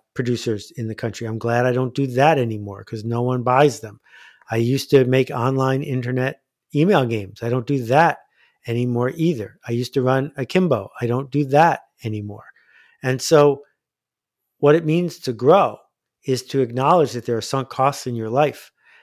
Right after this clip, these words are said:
and to realize that there are a choice on your part whether you carry them around or not anymore.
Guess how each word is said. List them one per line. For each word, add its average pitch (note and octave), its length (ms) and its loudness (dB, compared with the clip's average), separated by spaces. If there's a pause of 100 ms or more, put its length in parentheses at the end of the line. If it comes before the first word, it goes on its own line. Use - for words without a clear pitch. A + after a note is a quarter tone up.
(160)
and B2+ 180 -2
to B2 100 -4
realize B2 680 2 (320)
that A#2+ 340 0 (260)
there C#3+ 260 4
are C3 120 -4 (280)
a B2 60 -8
choice - 580 2
on B2 160 -2
your A2+ 160 0
part A#2 340 -6
whether A#2 140 -2
you A2+ 100 -2
carry A#2+ 300 0
them A2+ 180 -2
around B2+ 460 -2
or C#3 80 -4
not D3+ 340 -2
anymore. F3 540 -4